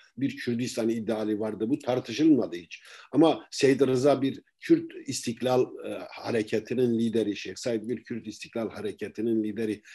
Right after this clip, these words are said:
Neticede toplumlar eğer bir arayış içindeyse kendilerine bir liderler bulurlar ve bunlara çok, e, enteresan, e, görevler, vazifeler tercih ederler veya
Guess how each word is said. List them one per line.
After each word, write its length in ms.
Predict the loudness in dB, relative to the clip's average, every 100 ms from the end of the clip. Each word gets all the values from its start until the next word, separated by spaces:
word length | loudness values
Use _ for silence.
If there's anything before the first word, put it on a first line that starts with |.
| -8 2
Neticede 480 | 2 4 2 2 0
toplumlar 640 | -4 -4 -2 0 0 -2 -10 -20 -6
eğer 320 | 0 0 2
bir 220 | 0 0
arayış 320 | 0 0 0 -4
içindeyse 600 | -8 -4 2 2 2 -2
kendilerine 640 | 0 0 2 2 0 0
bir 180 | -2 -6
liderler 640 | -6 -2 0 4 4 2
bulurlar 440 | -2 -10 -16 -14 -6
ve 100 | -6 -8 _ -20 -2
bunlara 560 | 2 2 4 2 0 -4 _ 0
çok, 340 | 0 0 -4
e, 40 |
enteresan, 1040 | -4 -2 -2 0 0 0 -2 -2 -2 -2 -2
e, 120 | -2
görevler, 560 | 0 0 0 0 -2
vazifeler 640 | -2 -4 -6 -6 -6 -4 -4
tercih 440 | -4 -4 0 0
ederler 440 | 0 0 0 0 0
veya 300 | 2 2